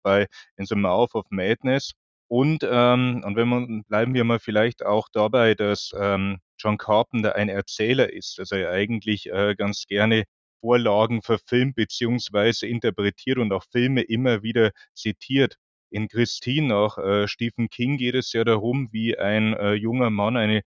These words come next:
geradezu manische Liebesbeziehung zu seinem Auto aufbaut. Also gerade diese Motive bei Carpenter,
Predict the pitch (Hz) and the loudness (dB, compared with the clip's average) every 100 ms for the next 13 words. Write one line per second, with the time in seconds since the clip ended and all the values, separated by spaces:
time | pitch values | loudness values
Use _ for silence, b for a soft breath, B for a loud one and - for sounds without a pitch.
0 | _ _ - 104 117 - 117 107 98 120 | _ _ -4 0 0 0 0 2 2 2
1 | 120 117 110 123 131 - 120 - 123 117 | 0 -2 -2 -2 -4 -4 -6 -4 -2 -2
2 | 117 117 98 101 101 98 120 107 71 76 | -2 -6 -2 0 0 0 -2 -4 -6 -8
3 | - - 58 - - _ - 104 101 92 | -12 -10 -8 -8 -16 _ -16 -10 -6 -2
4 | 104 120 101 120 - 117 104 104 - 120 | -2 -2 -4 -6 0 0 0 -4 -8 -4
5 | 117 101 101 - 92 104 120 110 113 | -2 0 -2 0 -2 -2 -2 0 0